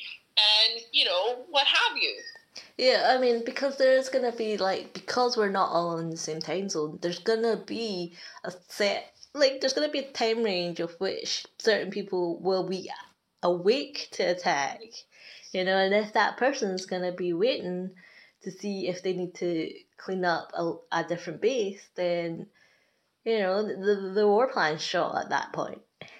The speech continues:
Speaker 1: Mm-hmm.
Speaker 2: So, yeah, I mean, I mean, l-, like, you, you've just talked about, I guess that moves on to our, our next topic, which was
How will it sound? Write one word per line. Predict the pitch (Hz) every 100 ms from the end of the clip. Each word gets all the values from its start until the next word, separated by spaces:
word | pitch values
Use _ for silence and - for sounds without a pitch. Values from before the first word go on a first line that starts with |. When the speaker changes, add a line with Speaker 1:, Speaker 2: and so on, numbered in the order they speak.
| - - - _ _ _ _ -
Speaker 1:
Mm-hmm. | 285 - _ _ _ _
Speaker 2:
So, | _ 180 170 165 165 165 - - - - _ _ _ _ _ _ - - -
yeah, | 240 170 151 180
I | 202
mean, | 202 185 180
I | 180
mean, | 180 180 -
l-, | - - 185
like, | 160 151 - 170
you, | 160 -
you've | 170 160
just | 165 160
talked | 175 - -
about, | 151 156 - - -
I | 165
guess | 151 156
that | 151
moves | 156 151
on | 156 151
to | 156 160
our, | 147 156
our | - 151
next | 151 -
topic, | - 170 151
which | - -
was | 160 156